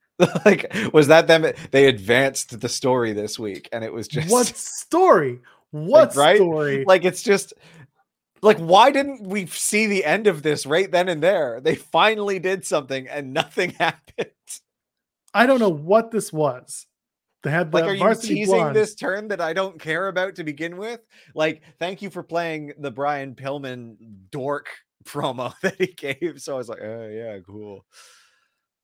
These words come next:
Speaker 2: So, so I see it in the chat, uh, Dan saying, "I'm not convinced that Julia Hart is turning heel anymore." First of all, absolutely, especially after,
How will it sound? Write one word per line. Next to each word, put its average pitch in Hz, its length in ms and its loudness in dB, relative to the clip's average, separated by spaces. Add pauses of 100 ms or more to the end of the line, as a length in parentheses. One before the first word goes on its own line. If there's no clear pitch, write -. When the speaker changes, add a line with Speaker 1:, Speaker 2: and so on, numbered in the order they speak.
(260)
Speaker 2:
So, 226 240 -4
so 233 220 2
I 214 60 6
see 254 160 -4
it 220 60 -2
in 190 60 0
the 156 80 -4
chat, 139 380 -2
uh, 208 240 -8
Dan 160 420 -4
saying, 156 320 -4
"I'm 160 140 -4
not 151 220 -2
convinced 139 520 -8 (120)
that 147 160 -4
Julia 131 360 -2
Hart 131 220 -8
is 123 100 -12
turning 135 240 -8
heel 208 160 -2
anymore." 135 300 -8 (320)
First 339 220 -2
of 185 40 -6
all, 151 180 -4
absolutely, 185 600 0
especially 160 1000 -4 (460)
after, 151 720 -4